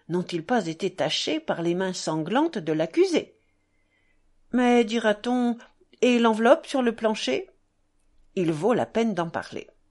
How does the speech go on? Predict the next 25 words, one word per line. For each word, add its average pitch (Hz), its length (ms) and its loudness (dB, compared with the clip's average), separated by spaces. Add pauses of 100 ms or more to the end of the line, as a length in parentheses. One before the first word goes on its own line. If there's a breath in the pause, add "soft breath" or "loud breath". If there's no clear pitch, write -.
(680)
Tout 247 160 -10
à 277 100 8
l'heure, 302 400 4 (440 loud breath)
j'ai 247 260 2
été 269 200 0
un 240 60 2
peu 240 140 -4
surpris 196 500 -4
d'entendre 214 580 -2
l'éminent 208 540 0
accusateur 180 920 -2 (280 loud breath)
lui-même 262 560 6
dire 269 220 -2
à 180 80 -2
ce 185 160 -6
sujet, 240 520 -4 (280 soft breath)
lorsqu'il 165 400 -4
signalait 185 640 0
l'absurdité 165 720 -4
de 160 100 -2
l'hypothèse 170 580 -4
que 147 120 -12
Smerdiakov 151 680 -4
fût - 180 -12
l'assassin, « 180 600 -4